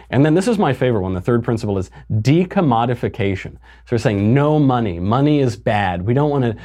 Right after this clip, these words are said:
turn anything into a commodity. "Oh, your ticket? Your ticket costs a thousand dollars.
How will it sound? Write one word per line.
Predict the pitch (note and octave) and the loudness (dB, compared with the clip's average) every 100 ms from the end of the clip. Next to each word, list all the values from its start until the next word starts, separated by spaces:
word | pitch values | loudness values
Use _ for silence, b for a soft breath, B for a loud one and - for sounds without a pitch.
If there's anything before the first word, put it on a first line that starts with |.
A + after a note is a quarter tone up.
| B | B
turn | - C#3+ C3 | -2 0 2
anything | C3 C3 C3+ | 2 2 0
into | A#2 A2+ | 0 0
a | G2+ | -2
commodity. | A2+ G#2+ G#2 F2 E2 - B | 0 0 0 -4 -8 -14 B
"Oh, | F#3 G3+ | 0 2
your | D#3 | 2
ticket? | - F#3+ B3 A#3+ B | 0 -2 -2 -4 B
Your | D#3+ | 0
ticket | E3 F3+ G3 | 0 0 -2
costs | F3+ C#3+ - | 0 -2 -2
a | C3 | -2
thousand | B2 A2 G#2+ | 0 0 0
dollars. | G2+ F2+ D#2 | 0 -2 -6